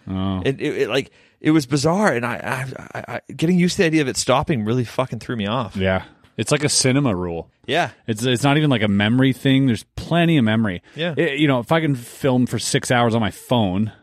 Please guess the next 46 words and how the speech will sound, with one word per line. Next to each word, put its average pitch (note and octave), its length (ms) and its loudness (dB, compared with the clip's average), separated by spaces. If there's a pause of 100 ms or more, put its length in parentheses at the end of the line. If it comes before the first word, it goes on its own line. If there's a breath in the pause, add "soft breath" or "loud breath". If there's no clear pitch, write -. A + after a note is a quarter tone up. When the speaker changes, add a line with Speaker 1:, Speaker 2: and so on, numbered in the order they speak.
(360 soft breath)
Speaker 2:
Mm-hmm. D#3 440 -8
Speaker 1:
<laughs> - 200 -20
you B2 200 2
know C3 140 2
what A#2 100 2
I A2 40 0
mean? G#2+ 260 0 (220)
Speaker 2:
It D3+ 120 -4
is C#3 160 -4 (100)
some C#3 280 -8
dumb C3+ 260 -4
shit, A#2+ 300 -8
man. G#2+ 240 -8
Somebody's C3+ 380 -6
got C3 140 -4
some C3+ 140 -10
money A#2+ 200 -4
locked A#2 320 -4
up A2+ 100 -6
somewhere A2+ 460 -6
in A2 80 -6
the A2 80 -8
Speaker 1:
Of - 80 -12
course, F3+ 220 2
Speaker 2:
thing. C#3+ 80 0
Speaker 1:
that's - 60 -2
all C#3 140 2
it G#2 60 0
is. G2+ 340 -4
Speaker 2:
It's - 140 -20
fucking G#2+ 380 -14
stupid. - 600 -14
Speaker 1:
That's A#2+ 160 -2
all B2 160 4
it A2 60 4
is. G2 100 -2
Like, A2 160 -2
like A#2 200 -4
Canon, E3 680 0
they're, C3 420 2 (400)
did B2+ 160 -2
you C#3+ 100 -2
know, D3 80 4
like, B2+ 140 0
their A2+ 160 0
social, C3+ 720 0